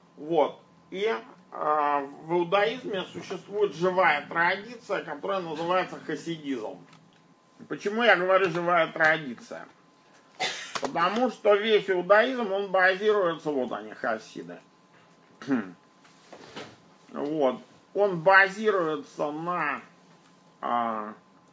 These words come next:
видите, танцует, да, лихо. Ну вот. А, так вот, это традиция, в которой, как бы, существует некое делание, да, в хасидизме.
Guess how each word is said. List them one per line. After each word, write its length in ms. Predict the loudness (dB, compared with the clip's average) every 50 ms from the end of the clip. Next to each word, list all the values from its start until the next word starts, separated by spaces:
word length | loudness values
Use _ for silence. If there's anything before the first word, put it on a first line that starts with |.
| _ _ -8
видите, 300 | -6 -6 -6 -6 -8 -12
танцует, 760 | -10 -10 -8 -6 -6 -6 -8 -10 -12 -14 -12 -12 -12 -12 -10
да, 220 | -10 -10 -10 -10 -10 -16 _ _
лихо. 440 | -14 -14 -14 -14 -14 -14 -16 -16 -16 _ _ _ -14
Ну 200 | -10 -8 -6 -2
вот. 300 | -2 -2 -2 -4 -6 -10 _ _ _ _ _ _ _ _ _ _ _ -8
А, 680 | -4 0 2 2 2 2 0 0 -2 -4 -4 -6 -8 -8
так 140 | -10 -12 -6
вот, 200 | -4 -2 -2 -2 -4 -10 -20 _ _ _ _ _ _ _ _ _ _ _ _ _ _ _ _ _ _ _ _ _ _ _ _
это 260 | -10 -8 -6 -6 -6
традиция, 760 | -4 0 4 6 6 6 4 2 -2 -10 -10 -6 -2 0 0
в 100 | 0 -2
которой, 460 | -2 -2 -2 -2 0 -2 -2 -2 -2 -2
как 240 | -2 -2 -2 -2
бы, 100 | -6 -10 -10
существует 560 | -10 -12 -12 -12 -12 -12 -8 -6 -4 -4 -4
некое 400 | -6 -8 -10 -8 -8 -6 -6 -8
делание, 640 | -8 -10 -6 -2 0 2 2 2 0 -2 -4 -8 -6
да, 240 | -2 0 0 0 0
в 60 | -4
хасидизме. 920 | -8 -10 -10 -10 -8 -10 -10 -10 -8 -6 -6 -6 -4 -6 -6 -8 -8